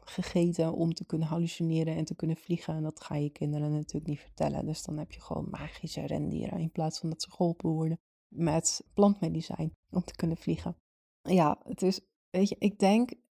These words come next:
heel veel van die verhalen zijn gewoon gedurende de tijd aangepast naar wat geoorloofd was in die tijd van het jaar. Maar weet dus dat, eh, rendieren, dat dat geen mannetjes zijn.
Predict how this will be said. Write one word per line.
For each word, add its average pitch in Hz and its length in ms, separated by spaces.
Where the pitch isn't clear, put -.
heel 196 240
veel 214 140
van 196 120
die 196 100
verhalen 185 460
zijn 180 200
gewoon 180 260
gedurende 175 600
de 170 60
tijd 170 340
aangepast - 680
naar 185 200
wat 175 380
geoorloofd 190 800
was 185 380
in 180 180
die 196 140
tijd 185 380
van 180 140
het 190 120
jaar. 196 340
Maar 190 460
weet 196 340
dus 185 320
dat, - 320
eh, 185 200
rendieren, 190 840
dat 185 140
dat 185 160
geen 196 240
mannetjes 175 420
zijn. 269 280